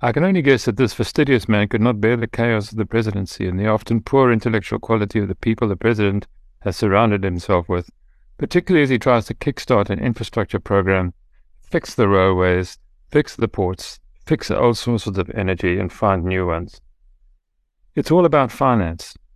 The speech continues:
and I was thinking of what investors must be thinking now. After the new Eskom board, bright and shiny as I said, announced a two-year turnaround plan for the company. You might remember that just two Sundays ago.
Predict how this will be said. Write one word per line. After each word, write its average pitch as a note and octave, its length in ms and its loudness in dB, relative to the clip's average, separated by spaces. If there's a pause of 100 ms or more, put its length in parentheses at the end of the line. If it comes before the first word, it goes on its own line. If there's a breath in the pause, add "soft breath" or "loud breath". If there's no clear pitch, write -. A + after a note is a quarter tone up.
and G#2 100 0
I A#2+ 100 4
was B2+ 140 -2
thinking A#2+ 300 0
of G#2 160 -2
what G#2+ 140 0
investors G2+ 420 -2
must F#2+ 220 -2
be G2+ 80 -2
thinking F#2 400 -4
now. F2+ 360 2 (880)
After G#2+ 280 2
the G2 100 0
new C3 240 2
Eskom G#2+ 480 0
board, F#2+ 340 -2 (480)
bright G#2+ 260 0
and A2+ 100 -4
shiny G#2 320 0
as F#2+ 160 -4
I F#2 100 -2
said, E2+ 340 -6 (540)
announced G#2+ 380 2
a G2+ 40 -2
two-year C#3 460 2
turnaround F#2+ 800 0 (100)
plan F#2+ 300 0
for G2+ 160 -6
the F#2+ 80 -2
company. G2+ 480 -4 (360)
You F#2+ 80 -6
might G2 240 0
remember G#2 280 0
that G2 180 -2
just - 260 -6
two G#2+ 180 0
Sundays G2+ 460 -4
ago. G2 280 -6